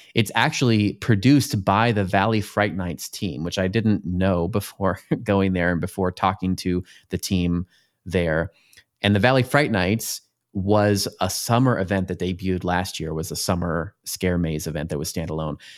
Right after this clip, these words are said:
So they have now, what they're now doing, again, it's the same type of thing. They're producing this whole Springtopia Fest event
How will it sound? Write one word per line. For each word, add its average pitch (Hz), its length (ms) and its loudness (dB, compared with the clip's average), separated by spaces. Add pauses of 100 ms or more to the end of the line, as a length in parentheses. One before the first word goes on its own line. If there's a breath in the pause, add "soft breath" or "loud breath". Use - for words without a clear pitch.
So 104 160 2
they 113 100 4
have 120 220 2
now, 107 320 2
what 104 200 0
they're 135 140 4
now 127 180 4
doing, 104 360 2
again, 107 260 2
it's 98 140 -2
the 107 60 -6
same 104 260 0
type 98 180 -2
of - 80 -12
thing. 95 220 0
They're 110 180 2
producing 101 720 0
this 104 220 -2
whole 95 240 -2
Springtopia 98 640 -6
Fest 90 260 -6
event 80 480 -6